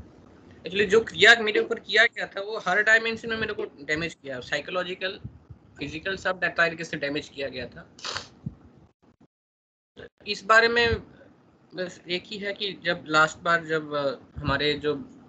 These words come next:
बंगाल के बड़े गुरु भाई हैं, न, द-, तपन कुमार दत्ता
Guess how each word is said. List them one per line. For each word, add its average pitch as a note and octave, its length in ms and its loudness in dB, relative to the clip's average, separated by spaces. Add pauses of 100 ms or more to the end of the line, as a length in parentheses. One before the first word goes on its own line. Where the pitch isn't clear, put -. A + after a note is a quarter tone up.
(140)
बंगाल C#3 380 2
के D3+ 140 0
बड़े C#3+ 260 0
गुरु C#3+ 180 -6
भाई C#3 220 -2
हैं, C#3 460 -6
न, B2+ 460 -10
द-, - 460 -14
तपन C#3+ 240 -4
कुमार C#3+ 240 -2
दत्ता C3 580 -6